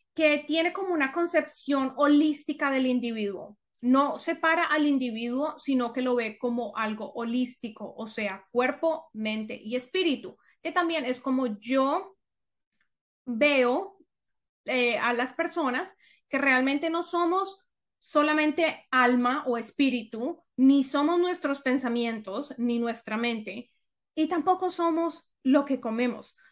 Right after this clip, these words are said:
Somos una combinación de todas estas cosas de cuerpo, mente y espíritu que hacen quiénes somos y que no, y que de verdad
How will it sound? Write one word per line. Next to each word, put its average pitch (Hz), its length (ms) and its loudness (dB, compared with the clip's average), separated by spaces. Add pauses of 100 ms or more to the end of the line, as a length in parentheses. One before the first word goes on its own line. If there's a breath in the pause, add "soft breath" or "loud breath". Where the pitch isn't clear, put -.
(120 soft breath)
Somos 302 480 0
una 339 460 2
combinación 277 960 4
de 247 100 0
todas 302 320 0
estas 466 260 -4
cosas 277 300 0
de 220 140 -4
cuerpo, 277 300 0
mente 277 260 0
y 285 60 0
espíritu 269 680 -2 (260 loud breath)
que 285 240 0
hacen 302 640 2 (280)
quiénes 349 360 0
somos 294 580 2
y 320 140 0
que 311 140 2
no, 277 280 0
y 294 140 -2
que 311 100 4
de 285 140 4
verdad 285 340 0